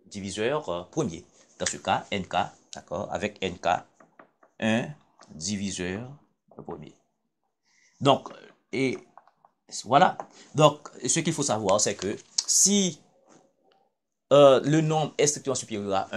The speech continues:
un, si ce nombre-là est déjà premier, pas de problème. Sinon, il sera le produit des deux autres, et cetera. On renouvelle le processus, ça serait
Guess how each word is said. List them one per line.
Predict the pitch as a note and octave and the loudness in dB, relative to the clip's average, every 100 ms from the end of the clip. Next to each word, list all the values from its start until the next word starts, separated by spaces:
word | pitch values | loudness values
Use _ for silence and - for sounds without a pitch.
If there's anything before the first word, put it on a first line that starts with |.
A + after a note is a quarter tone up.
| G2+ | -8
un, | - _ _ _ _ _ _ _ _ _ _ _ _ _ - - - - - | -8 _ _ _ _ _ _ _ _ _ _ _ _ _ -18 -14 -14 -18 -4
si | - - F#3 | 4 6 6
ce | F3 F3+ | 6 6
nombre-là | D#3 D3 C#3+ - | 4 4 4 4
est | |
déjà | A#2 A#2+ | 2 0
premier, | A2 A#2 A#2 A#2 G#2+ - _ _ _ _ | -2 -2 -2 -2 -4 -12 _ _ _ _
pas | - | -12
de | - | -10
problème. | E2 F#2+ D3+ _ _ _ _ _ _ _ _ | -8 -10 -12 _ _ _ _ _ _ _ _
Sinon, | - D3 A#2+ | -2 0 0
il | D3+ | -4
sera | D3 C#3+ | -6 -6
le | C#3 | -6
produit | D3+ C3+ C3+ | -8 -10 -12
des | |
deux | G2+ E2+ | -12 -14
autres, | F2+ _ _ _ _ _ _ _ _ - | -18 _ _ _ _ _ _ _ _ -4
et | C#3+ | -2
cetera. | B2 G#2 F#2 A#2 | -2 -4 -2 0
On | G2 | 0
renouvelle | G2 G2+ G#2 | -4 -4 -6
le | |
processus, | F#2+ F#2 F2 C#3+ | -6 -12 -12 -8
ça | - G2 | -4 -4
serait | - | -4